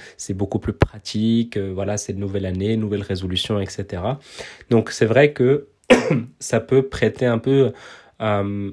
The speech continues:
donner, on va dire, des excuses pour que les personnes puissent commencer un peu plus tard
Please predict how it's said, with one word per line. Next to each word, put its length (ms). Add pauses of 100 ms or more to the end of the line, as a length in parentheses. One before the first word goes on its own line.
(140)
donner, 440
on 120
va 100
dire, 400
des 220
excuses 460
pour 180
que 40
les 80
personnes 380
puissent 160
commencer 640
un 160
peu 200
plus 220
tard 380